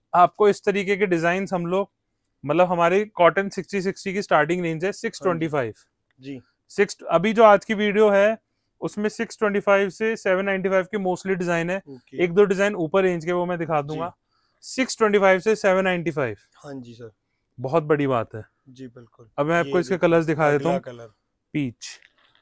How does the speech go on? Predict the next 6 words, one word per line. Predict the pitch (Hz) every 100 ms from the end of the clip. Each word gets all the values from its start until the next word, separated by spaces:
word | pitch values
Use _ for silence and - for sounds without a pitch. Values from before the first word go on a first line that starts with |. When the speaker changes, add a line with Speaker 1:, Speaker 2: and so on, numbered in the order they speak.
| _
Speaker 2:
ओके। | 131 117 _ 120 113 _ _ _ _ _ _ _ -
Speaker 1:
अगला | 123 127
कलर | 123 120
लो। | 120 139 - _ _ _ _ _ _ _ _ _ _ _ _ _ _ _ _ -
Speaker 2:
ये | 143 143 117 _ 135 123 127 127
देखें, | 123 117 120